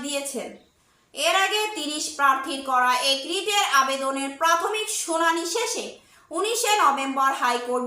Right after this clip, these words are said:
বেঞ্চ রুল সহ আদেশ দেন। ওই আদেশে নিয়োগ প্রক্রিয়া ছয় মাসের জন্য স্থগিত করা হয়, যার ফলে ছয় হাজার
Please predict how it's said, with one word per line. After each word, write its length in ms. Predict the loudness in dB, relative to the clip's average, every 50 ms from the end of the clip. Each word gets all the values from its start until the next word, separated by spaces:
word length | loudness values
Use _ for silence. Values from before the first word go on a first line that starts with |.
| 0 6
বেঞ্চ 320 | 8 8 8 8 4 0 -4 -4 -2
রুল 180 | -2 0 0 0 2 2
সহ 140 | 4 4 8 10 10 10 8 6 2
আদেশ 260 | 2 2 -2 -4 -6 -6 -6 -4
দেন। 200 | -4 -4 -4 -6 -10 -14 -18 -20 _ _ -8 2 6 6
ওই 100 | 8 8 6 6 4 4
আদেশে 340 | 2 0 -2 -2 -2 -2 -2 -2 -2 -2
নিয়োগ 240 | -2 -2 -2 -2 -2 -4 -4
প্রক্রিয়া 480 | -2 -2 -2 -2 -4 -4 -2 0 0 0 0 0 2
ছয় 220 | 4 4 4 4 2
মাসের 320 | 2 0 0 -2 -2 -2 -2 -2 -2
জন্য 200 | -2 0 0 0 0 0 0 -2 -6 -8
স্থগিত 420 | -6 -6 -4 -4 -4 -6 -6 -8 -6 0 2
করা 200 | 4 6 6 6 6 6
হয়, 240 | 4 2 0 0 -2 -6 -10 -6 2
যার 200 | 6 6 6 6 4 2
ফলে 240 | 2 2 2 2 0 0 -2 -2
ছয় 240 | 0 0 2 2 0 0
হাজার 260 | -2 -2 -2 -2 -2